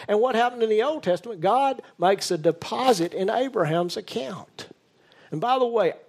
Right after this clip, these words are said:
Abraham is not just the father of, of, of, of the Jews, or of Jews who are by blood. He is the father of the faithful,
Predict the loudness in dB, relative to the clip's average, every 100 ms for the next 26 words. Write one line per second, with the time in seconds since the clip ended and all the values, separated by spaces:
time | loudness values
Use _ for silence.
0 | -2 0 2 2 4 2 0 -2 -4 0
1 | 2 4 2 -2 0 0 -2 -4 -2 0
2 | 4 4 2 -2 -6 -18 -4 2 4 2
3 | -6 -20 -6 2 2 2 0 2 2 0
4 | 2 2 2 -4 -4 -2 0 2 2 -2
5 | -6 -2 2 4 4 4 0 -2 0 0
6 | 2 2 4 2 2 4 4 2 -4 -12
7 | -20 _ _ _ -2 0 0 -2 -4 0
8 | 2 4 2 -2 -8 -8 -8 -10 -6 -2
9 | -2 -4 -12 -20 -14 -14 -14